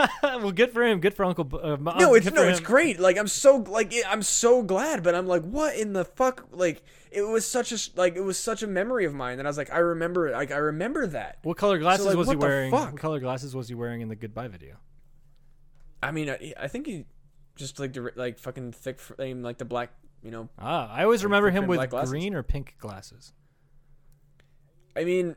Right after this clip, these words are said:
Speaker 2: I ca-, I mean, I, it's, like, I, I don't think I could distinctly remember the video, but I just remember the fucking, like,
Speaker 1: You know what, you know what,
Speaker 2: I just remember that.
Speaker 1: you wanna know another one that's fucked up? Is, uh, the, uh, Raisin Bran son does not have sunglasses.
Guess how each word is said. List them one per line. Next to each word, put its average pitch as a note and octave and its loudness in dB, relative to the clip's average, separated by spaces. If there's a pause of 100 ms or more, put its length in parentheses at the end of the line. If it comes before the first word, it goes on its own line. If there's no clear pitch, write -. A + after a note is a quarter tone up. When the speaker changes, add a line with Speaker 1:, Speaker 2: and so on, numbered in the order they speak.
Speaker 2:
I F3+ 4
ca-, G3 -2
I F#3 -2
mean, F3 0
I, F3 2 (580)
it's, F3+ -4
like, D3+ -2
I, E3+ 2
I F#3 4
don't G#3+ -2
think F#3+ -2
I D3+ 0
could D3 -6
distinctly C#3 -6
remember C3 -4
the A#2+ -4
video, A#2+ -4
but A2 -4
I A#2+ -2
just A#2+ -8
remember B2+ -6
the A#2 -6
fucking, A#2+ -10
like, A#2+ -8 (280)
Speaker 1:
You E3 0
know G3+ 4
what, F#3+ -2
you F#3 2
know F#3 2
what, F#3 0
Speaker 2:
I D3+ 4
just F3+ -2
remember F#3+ 0
that. C3 -2
Speaker 1:
you E3 2
wanna G3 4
know G3 4
another F3+ 4
one G#3+ 2
that's G#3 -2
fucked - -2
up? A3 -2 (400)
Is, E3 0
uh, C3+ 2 (360)
the, C3+ 0 (180)
uh, C3+ -8
Raisin F3 2
Bran C3 -2 (140)
son C#3 0 (200)
does D3 -2
not D#3+ -2
have C3+ -6
sunglasses. C3 -6